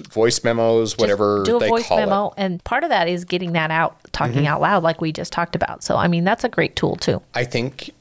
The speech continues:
Speaker 1: it will shock you
Speaker 2: <laughs> Oh, it will. <laughs>
Speaker 1: when you start going, "Why, why would I do that?" There was a podcast, and, and I had to dig, but I found it. I throw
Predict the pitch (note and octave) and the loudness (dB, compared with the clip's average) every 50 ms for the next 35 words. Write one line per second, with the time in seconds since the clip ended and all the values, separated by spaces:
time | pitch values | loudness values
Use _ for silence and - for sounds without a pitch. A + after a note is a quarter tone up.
0 | - - A2+ - - A2 G#2 G2 F2 E2+ - - - - D#2+ D#2+ E2 - - G#2+ | -6 -4 -4 -4 0 2 2 2 2 2 0 0 0 0 0 -2 -2 -4 -2 -2
1 | G2+ B2+ D3+ - - D#3+ - F#3+ E3 D#3 D#3 D3 D#3 D#3 - - - E3 - - | -2 -2 -2 -2 -2 0 2 2 0 0 0 -4 -6 -6 -6 -4 -6 -6 -8 -10
2 | - - - - - A3+ - - - A#2 A2+ A#2 A2+ G#2+ G#2+ - B2+ A#2+ G2+ G2 | -18 -20 -16 -6 -4 -4 -4 -4 -4 -2 0 0 0 0 0 0 0 0 0 0
3 | F#2 F2+ F#2 F2 - _ - G#2+ G#2+ A2+ - - - - G#2+ G#2+ A#2 C#3+ C3+ F2 | -2 -2 -4 -8 -14 _ -8 -6 -4 -4 -4 -4 -6 -4 -2 -2 -2 -2 0 -2
4 | F2+ D#2+ D#2+ E2 E2 - C2 B1 - - - - - - - - - - - _ | -2 -2 -2 -4 -2 -2 -2 -2 -4 -10 -14 -18 -20 -20 -20 -20 -20 -20 -16 _
5 | - A#2 A2+ A2+ A#2 A2+ A2 G#2+ G2+ F#2 - - A2+ G#2+ G2+ G2+ G2+ G2 F#2+ F#2+ | 0 0 0 2 2 2 2 2 0 -2 -4 -2 0 0 2 2 2 2 0 0
6 | G2 F#2+ F#2+ - - - - C#3+ F3 F3+ D3 - - A2+ G2 G2 F#2+ - - - | -2 -2 -4 -6 -10 -6 -2 -2 -2 -2 -4 -4 -4 0 2 2 2 0 -2 -4
7 | A2+ G2 G2+ - - G#2+ G2+ G#2 G#2+ G2 B2 C3 E3+ C#3+ G#2+ - G#2 F#2+ E2+ - | -6 -6 -6 -6 -6 -4 -4 -4 -2 -2 -2 -2 -2 -2 -2 -2 -2 -2 0 0
8 | F2+ E2+ D#2+ - - G#2 G2 G2+ G#2+ G2+ F2+ E2 D#2 - - - - - _ - | -2 -2 -2 -4 -4 -4 -2 -2 -2 -2 -4 -4 -6 -6 -10 -16 -20 -20 _ -6
9 | C3+ B2 A#2+ A#2+ A#2+ A2+ A2+ - - - C3 A#2+ A2+ A2 G#2+ G#2 | -4 -2 0 0 0 -2 -4 -8 -8 -2 2 2 4 2 2 -2